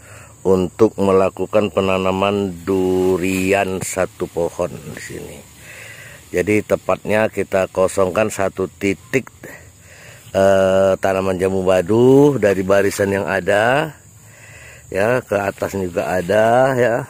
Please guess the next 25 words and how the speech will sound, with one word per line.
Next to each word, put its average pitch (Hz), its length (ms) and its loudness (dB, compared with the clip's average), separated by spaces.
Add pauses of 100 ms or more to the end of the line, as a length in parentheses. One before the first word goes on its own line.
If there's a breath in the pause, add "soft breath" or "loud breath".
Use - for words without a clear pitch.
<clears throat> - 1200 -8
Dan 98 180 2
ini 113 160 0
sejajar 104 560 0
dengan 101 400 -2
pohon 98 400 -2
durian 95 400 0
yang 95 240 -4
ada 87 320 -6
di 87 300 -6
sana. 87 420 -8 (1700 loud breath)
Tuh 87 100 -10
guys, 90 640 -2
nah 85 140 -6
ini 87 160 -4
pohon 87 260 -4
duriannya. 85 540 -6 (1600 loud breath)
Ini 87 420 -6
dia, 90 640 -2
nah 80 880 -4
ini 87 160 -10
umurnya 82 460 -8
udah 82 180 -8
dua 82 240 -8
tahun 107 1120 0